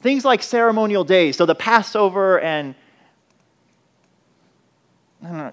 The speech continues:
Yom Kippur, that kind of stuff. There's those three parts. And the, these Judaizers, these new teachers, they came in and they said, "Well, no, you know, like,"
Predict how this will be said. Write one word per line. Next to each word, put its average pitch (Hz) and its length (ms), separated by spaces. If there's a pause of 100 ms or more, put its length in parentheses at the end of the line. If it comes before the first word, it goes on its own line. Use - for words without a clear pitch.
(120)
Yom 202 240
Kippur, 185 460
that 175 160
kind 165 140
of 143 60
stuff. - 240 (4000)
There's 156 140
those 196 180
three 311 220
parts. - 520 (2000)
And 208 220
the, 190 300 (720)
these 214 200
Judaizers, 202 880
these 170 220
new 220 140
teachers, 151 460
they 226 140
came 135 320
in 117 180
and 160 120
they 175 80
said, 170 280
"Well, 254 120
no, 302 160
you 262 120
know, 233 280
like," 196 280